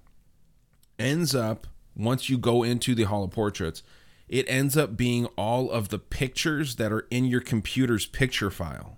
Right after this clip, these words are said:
right? In your gallery, pictures of your wife, maybe, maybe, maybe she's naked, maybe pictures of your family, pictures of your kids, your dogs, shit like that, are in this video game displayed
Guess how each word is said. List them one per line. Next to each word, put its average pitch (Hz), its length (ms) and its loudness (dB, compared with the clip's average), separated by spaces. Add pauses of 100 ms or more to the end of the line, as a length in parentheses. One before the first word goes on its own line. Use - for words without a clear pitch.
(120)
right? 107 380 -2 (540)
In 117 120 2
your 127 160 4
gallery, 104 760 0 (520)
pictures 127 400 -2
of 101 140 -4
your 90 140 -4
wife, 104 500 0
maybe, 139 380 2
maybe, 101 340 0
maybe 104 260 2
she's 107 300 2
naked, 117 540 0 (460)
maybe 113 560 0
pictures 120 460 0
of 120 120 2
your 120 120 2
family, 123 400 2
pictures 127 400 0
of 117 120 2
your 113 100 0
kids, 135 400 2
your 92 100 -2
dogs, 92 580 0
shit - 240 -2
like 101 220 -2
that, 110 300 -2 (460)
are 113 300 4
in 143 280 2
this 131 220 4
video 117 460 2
game 139 420 -2 (300)
displayed 127 560 2